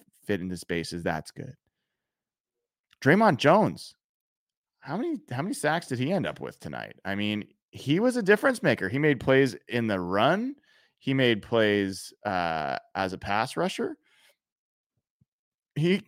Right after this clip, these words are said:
he came on tonight. So, I mean, I think everybody on the Seahawks defense had two sacks. He probably had two, I would bet.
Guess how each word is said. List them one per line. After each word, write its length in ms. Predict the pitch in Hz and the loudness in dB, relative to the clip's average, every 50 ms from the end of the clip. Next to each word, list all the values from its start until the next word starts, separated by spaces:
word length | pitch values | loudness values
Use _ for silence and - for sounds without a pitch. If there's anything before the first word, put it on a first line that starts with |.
| _ _ | _ _
he 220 | 120 117 147 156 | -2 -2 -2 -2
came 260 | - - 220 220 180 | 0 0 0 2 4
on 240 | 147 165 214 294 339 | 4 4 2 0 -4
tonight. 460 | - - 123 95 80 76 71 - - _ | -4 -4 -4 -2 -2 -4 -6 -10 -12 _
So, 580 | - - - 139 135 135 131 131 131 127 - - _ - | -14 0 4 6 6 8 8 6 4 4 0 -2 _ -8
I 80 | 120 | -6
mean, 400 | 120 120 120 117 117 113 110 - | -4 -2 -2 -2 -2 -4 -6 -10
I 560 | _ _ _ _ _ _ _ _ _ _ _ | _ _ _ _ _ _ _ _ _ _ _
think 160 | - 214 180 131 | -6 0 4 4
everybody 420 | 135 139 143 131 139 131 127 127 | 4 4 4 6 8 8 8 8
on 140 | 117 113 104 | 6 4 0
the 140 | 101 98 90 | -2 -4 -6
Seahawks 440 | - - 131 131 120 104 - - | -8 -6 0 2 2 2 0 -2
defense 420 | - 123 135 135 - 98 82 80 - | -4 -4 -4 -2 -2 -4 -4 -4 -4
had 200 | 90 87 80 - | -4 -6 -6 -6
two 160 | - 90 82 | -8 -8 -8
sacks. 400 | - - 69 69 65 - - - | -6 -6 -6 -6 -6 -8 -8 -10
He 80 | 127 120 | -10 -4
probably 380 | - 107 104 92 85 87 85 | -2 -2 -2 -2 -2 -4 -4
had 220 | 85 71 76 78 - | -4 -6 -6 -8 -10
two, 220 | - 78 76 78 | -10 -8 -6 -6
I 100 | 73 71 | -6 -6
would 140 | 73 71 69 | -8 -6 -6
bet. 300 | 78 87 101 117 - | -2 -2 -2 -2 -2